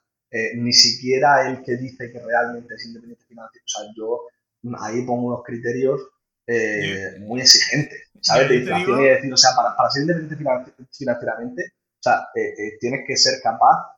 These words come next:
Speaker 1: de cogerte un helicóptero, irte a la otra punta del mundo, o sea, tener recursos para hacer absolutamente de todo. Si no,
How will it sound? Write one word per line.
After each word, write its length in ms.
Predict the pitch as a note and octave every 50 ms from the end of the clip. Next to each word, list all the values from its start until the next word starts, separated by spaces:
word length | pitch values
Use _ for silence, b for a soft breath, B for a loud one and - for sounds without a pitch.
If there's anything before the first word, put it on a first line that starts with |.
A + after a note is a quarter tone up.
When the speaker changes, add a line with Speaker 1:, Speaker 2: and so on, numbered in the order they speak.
| _ _ _
Speaker 1:
de 280 | A#2+ B2 A#2 A#2 A2 -
cogerte 380 | A2 A2 - A#2+ A#2+ - -
un 60 | D3 C#3+
helicóptero, 600 | C3+ C3 B2+ B2+ C3+ C3+ - - D#3+ F3 D#3+ -
irte 200 | B2+ B2+ B2+ -
a 40 | D3 C#3+
la 40 | C3
otra 200 | B2 C3+ B2+ -
punta 240 | C3+ C3+ - C3 B2
del 160 | A#2+ A#2+ B2
mundo, 140 | C3+ C#3+ D3
o 20 |
sea, 180 | - - - -
tener 220 | B2 B2 C3 - D3+
recursos 580 | D#3 D3+ C#3 C#3 C#3 C#3+ - F3+ F#3 F3+ - _ _ _ _ _ _ _ -
para 220 | - C3 B2 A#2+ A#2+
hacer 120 | - C#3
absolutamente 640 | D3+ D#3 - C#3+ C#3 C3+ D3 D3+ D3+ E3 - - F3+
de 240 | D#3 C3 A#2+ A#2 A#2
todo. 360 | B2 C#3 C#3+ C3+ A#2 - -
Si 200 | - - C3 B2+
no, 300 | C#3 E3+ G3 F#3+ - -